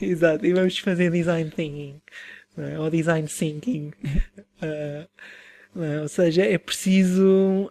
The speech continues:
Speaker 1: algo mais, é preciso, vai ser preciso mudar comportamentos, vai ser preciso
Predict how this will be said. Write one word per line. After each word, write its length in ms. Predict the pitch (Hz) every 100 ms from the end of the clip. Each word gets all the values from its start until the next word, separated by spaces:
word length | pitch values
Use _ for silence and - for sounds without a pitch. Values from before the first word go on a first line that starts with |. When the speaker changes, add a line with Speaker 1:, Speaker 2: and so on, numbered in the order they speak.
| _
Speaker 1:
algo 260 | 190 208 196
mais, 400 | 220 240 214 160
é 80 | 175
preciso, 380 | - 202 180 170
vai 140 | 180
ser 160 | - 196
preciso 500 | - - 196 185 185
mudar 380 | 180 170 170
comportamentos, 760 | - 170 - - 165 170 170 143
vai 140 | 151
ser 160 | 139 156
preciso 960 | - - 160 165 165 156 160 165 165